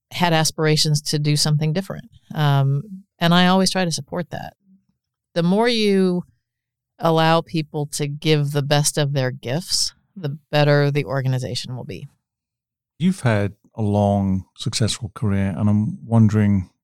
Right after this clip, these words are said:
Speaker 2: what you regard as the best of your gifts. And I'm curious how you think you've changed.
Speaker 1: I've learned to listen. I've learned to lift up the ideas of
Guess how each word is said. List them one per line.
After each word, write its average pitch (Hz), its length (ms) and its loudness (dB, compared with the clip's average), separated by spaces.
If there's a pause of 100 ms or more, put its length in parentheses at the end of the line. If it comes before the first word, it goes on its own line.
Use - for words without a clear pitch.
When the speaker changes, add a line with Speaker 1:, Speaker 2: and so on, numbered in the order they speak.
(140)
Speaker 2:
what 107 220 -8
you 104 200 0
regard 92 400 -2
as 90 180 -4
the - 100 -8
best - 420 -6
of 90 240 -10 (100)
your 98 300 -2
gifts. - 760 -8 (1120)
And 110 100 -10
I'm 101 60 -4
curious 107 360 2
how 110 140 0
you 95 200 0
think 95 460 -2
you've 95 560 -2 (580)
changed. 101 640 0 (800)
Speaker 1:
I've 190 180 0
learned 170 300 2
to 185 100 0
listen. 165 400 0 (720)
I've 151 220 -2 (420)
learned 160 680 0 (160)
to 143 760 0 (640)
lift 165 480 0
up 151 180 0 (120)
the 151 160 0
ideas 143 400 0
of 135 120 -2